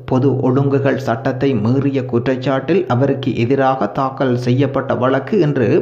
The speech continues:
விளக்கத்துக்கு எடுத்துக்கொள்ளப்பட்ட போது நீதிமன்றம் இந்த பிடியாணையை உத்தரவை வழங்கியிருக்கின்றது. இரண்டாயிரத்தி பதினெட்டாம் ஆண்டு பிப்ரவரி நான்காம் தேதி இலங்கையின் சுதந்திர தின நிகழ்வு லண்டனில் உள்ள இலங்கை தூதரகத்தில்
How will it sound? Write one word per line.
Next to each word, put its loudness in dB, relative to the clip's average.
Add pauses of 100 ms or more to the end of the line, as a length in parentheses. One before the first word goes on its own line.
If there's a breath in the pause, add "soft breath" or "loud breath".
(100)
விளக்கத்துக்கு 2
எடுத்துக்கொள்ளப்பட்ட 2
போது 2 (100)
நீதிமன்றம் 0
இந்த 0
பிடியாணையை 2
உத்தரவை 0 (160)
வழங்கியிருக்கின்றது. -2 (1200 soft breath)
இரண்டாயிரத்தி 0
பதினெட்டாம் -2
ஆண்டு 0 (160)
பிப்ரவரி 0
நான்காம் -2
தேதி 0
இலங்கையின் 0
சுதந்திர 0
தின 0
நிகழ்வு 0 (160)
லண்டனில் 2
உள்ள 2 (180)
இலங்கை 2
தூதரகத்தில் 0